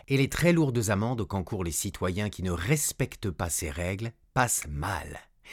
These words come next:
y compris auprès d'une partie des députés conservateurs, qui dénoncent une grave atteinte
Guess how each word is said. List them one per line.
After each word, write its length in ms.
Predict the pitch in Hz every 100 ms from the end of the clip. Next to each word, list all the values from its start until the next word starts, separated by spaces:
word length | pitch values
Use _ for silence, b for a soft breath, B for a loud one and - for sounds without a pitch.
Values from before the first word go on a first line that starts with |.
| B B -
y 120 | 147
compris 400 | 151 143 180 208 -
auprès 400 | 135 - 139 135
d'une 300 | 110 98 85
partie 440 | 110 101 - 165
des 140 | 131 85
députés 380 | 90 110 127
conservateurs, 840 | 123 104 - 95 101 110 87 76 - b b _
qui 140 | 135
dénoncent 520 | 117 131 123 135 - -
une 220 | 127 113
grave 400 | 101 - 117 117 -
atteinte 540 | 107 - 101 98 101